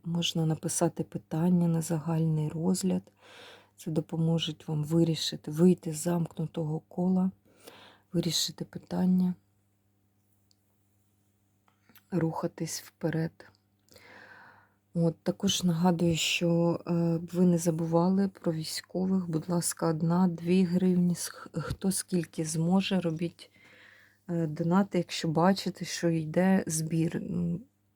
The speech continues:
тільки перевіряйте, що це дійсно для військових.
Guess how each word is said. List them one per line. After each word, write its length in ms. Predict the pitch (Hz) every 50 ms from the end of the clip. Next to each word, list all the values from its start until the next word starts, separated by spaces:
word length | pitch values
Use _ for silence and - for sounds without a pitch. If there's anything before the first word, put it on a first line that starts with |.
| _ _ _ - -
тільки 300 | - - 165 - 185 180
перевіряйте, 800 | - _ - 175 170 175 165 165 165 165 180 185 190 185 - 180
що 220 | 165 - - - 156
це 180 | - - 156
дійсно 440 | 156 156 175 180 175 - - 180 170
для 220 | 165 165 156 165
військових. 720 | 165 165 156 - - - - - 196 202 214 220 - -